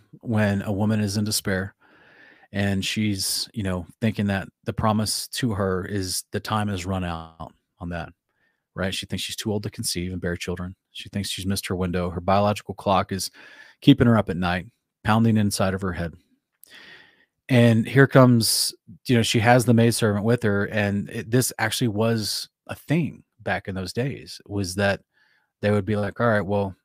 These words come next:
you can have more children by taking on a second wife." Now, even though this is not instructed in Torah, it's not, it's not, it's not said you can't do it, basically.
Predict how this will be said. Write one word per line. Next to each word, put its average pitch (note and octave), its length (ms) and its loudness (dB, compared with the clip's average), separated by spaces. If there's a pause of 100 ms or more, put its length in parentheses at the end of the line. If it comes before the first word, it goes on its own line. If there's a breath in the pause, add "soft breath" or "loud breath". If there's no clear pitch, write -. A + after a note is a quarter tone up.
(160)
you A2 160 -2
can G#2+ 100 -2
have G2+ 240 0
more A2 260 2
children G2 540 -4
by F#2+ 380 -2 (180)
taking G#2 260 -2
on F2+ 140 -2
a E2+ 40 -6
second D#2+ 300 -8
wife." - 400 -12 (840)
Now, A2+ 160 2
even C3+ 220 6
though D3 100 8
this C3+ 160 0
is B2+ 100 2
not B2+ 180 6
instructed A#2 460 0
in G#2 120 0
Torah, G2 420 2 (560)
it's - 220 -6
not, A2+ 520 0 (1200)
it's B2 220 -6
not, A2+ 260 0 (220)
it's - 240 -4
not A2+ 220 2
said G#2+ 240 0
you G2+ 80 -4
can't - 340 -6
do G2 160 -6
it, - 140 -10 (160)
basically. - 500 -14